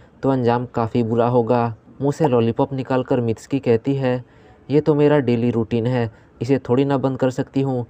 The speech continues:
और हाँ, तुम मिराई को रोकते क्यों हो? उसे तुम्हें मारने दो ना।" आकिहिटो नाराज़ होकर जवाब देता है, "इसकी कोई ज़रूरत नहीं है। अमर होने का ये मतलब नहीं है कि मुझे दर्द नहीं होता।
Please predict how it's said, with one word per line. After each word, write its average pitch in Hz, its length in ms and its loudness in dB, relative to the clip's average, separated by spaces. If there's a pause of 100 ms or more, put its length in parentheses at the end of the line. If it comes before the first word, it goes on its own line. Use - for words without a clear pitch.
(240)
और 135 140 2
हाँ, 135 340 -2
तुम 135 100 0
मिराई 123 320 0
को 143 140 0
रोकते 120 380 2
क्यों 127 240 -4
हो? 110 260 2 (360)
उसे 147 180 0
तुम्हें 139 240 -2
मारने 127 360 0
दो 113 140 0
ना।" 120 320 -2 (440)
आकिहिटो 139 460 2
नाराज़ 123 360 2
होकर 131 220 -2
जवाब 120 300 2
देता 123 340 -2
है, 120 260 0 (360)
"इसकी 147 280 -2
कोई 139 220 2
ज़रूरत 123 400 4
नहीं 117 260 0
है। 123 320 0 (360)
अमर 135 200 2
होने 143 220 0
का 147 120 2
ये 131 160 2
मतलब 135 380 -2
नहीं 135 200 -2
है 123 120 0
कि 127 120 -4
मुझे 120 260 -2
दर्द 113 280 2
नहीं 113 200 0
होता। 117 480 -2